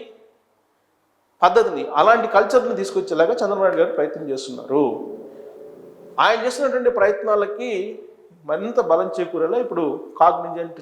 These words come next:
చేస్తున్నటువంటి ప్రయత్నం అని చెప్పి అనుకోవాలి. So రాబోయేటువంటి రోజుల్లో అందరికీ work from home ఉండే అవకాశం మల్టీనేషనల్ కంపెనీలు ఇచ్చే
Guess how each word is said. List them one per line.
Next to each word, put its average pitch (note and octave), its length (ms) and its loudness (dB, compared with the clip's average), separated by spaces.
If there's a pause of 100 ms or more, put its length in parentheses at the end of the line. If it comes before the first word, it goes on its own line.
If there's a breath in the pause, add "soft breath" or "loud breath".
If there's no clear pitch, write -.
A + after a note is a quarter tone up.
చేస్తున్నటువంటి C#3+ 760 -6 (180)
ప్రయత్నం C3+ 400 0
అని C3 120 -6
చెప్పి C3 220 -2
అనుకోవాలి. D#3 400 2 (420 loud breath)
So G3 60 4 (120)
రాబోయేటువంటి A3+ 500 4
రోజుల్లో F#3+ 320 -2 (680)
అందరికీ A3+ 520 2
work F#3 220 2
from A3 180 -2
home D#3 220 -6
ఉండే E3+ 220 -6
అవకాశం F3 400 -4 (920)
మల్టీనేషనల్ F#3+ 540 -4
కంపెనీలు F#3+ 340 -6
ఇచ్చే G3 200 -8